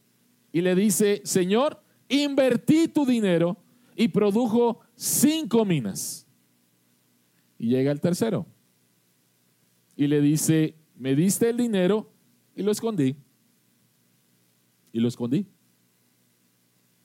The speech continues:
No hice absolutamente nada con tu dinero". Y vean la respuesta de esta persona en la parábola de Jesús. La respuesta del noble,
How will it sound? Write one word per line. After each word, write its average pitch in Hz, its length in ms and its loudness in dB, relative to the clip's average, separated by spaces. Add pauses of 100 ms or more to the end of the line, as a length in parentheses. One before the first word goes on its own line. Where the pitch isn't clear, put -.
(520)
No 147 160 -4
hice 165 180 0
absolutamente 156 720 -2
nada 143 420 -2
con 135 220 -6
tu 139 140 0
dinero". 131 360 0
Y 135 100 -2
vean 208 200 -2
la 226 80 -4
respuesta 151 720 -2 (460)
de 135 240 0
esta 143 260 -4
persona 135 440 -4
en 131 40 -4
la 127 120 -4
parábola 127 500 -2
de 113 100 -2
Jesús. 95 420 -10
La 110 120 -4
respuesta 151 480 -2
del 147 220 -2
noble, 156 500 0